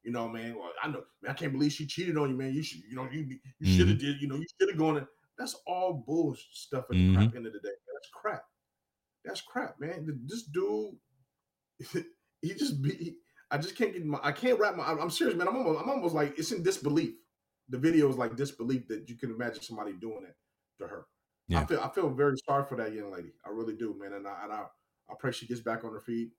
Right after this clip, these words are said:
Speaker 1: healthy and fine, and she can raise her kid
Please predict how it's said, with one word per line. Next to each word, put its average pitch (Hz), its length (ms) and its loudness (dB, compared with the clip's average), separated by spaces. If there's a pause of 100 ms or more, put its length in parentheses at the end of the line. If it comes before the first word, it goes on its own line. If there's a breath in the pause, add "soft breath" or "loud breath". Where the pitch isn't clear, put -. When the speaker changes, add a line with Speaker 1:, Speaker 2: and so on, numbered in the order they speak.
(180)
Speaker 1:
healthy 113 320 -6
and 104 120 -12
fine, 104 340 -8
and 95 100 -16 (320)
she - 140 -18
can 107 120 -8
raise 110 220 -4
her 104 80 -6
kid 101 400 -6